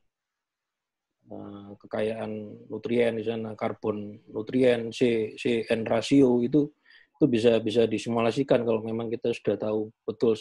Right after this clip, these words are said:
one single fungi is, is very,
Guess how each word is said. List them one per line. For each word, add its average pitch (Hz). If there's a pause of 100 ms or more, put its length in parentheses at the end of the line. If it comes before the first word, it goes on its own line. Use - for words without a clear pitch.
(120)
one 127
single 123
fungi 131
is, - (720)
is -
very, 113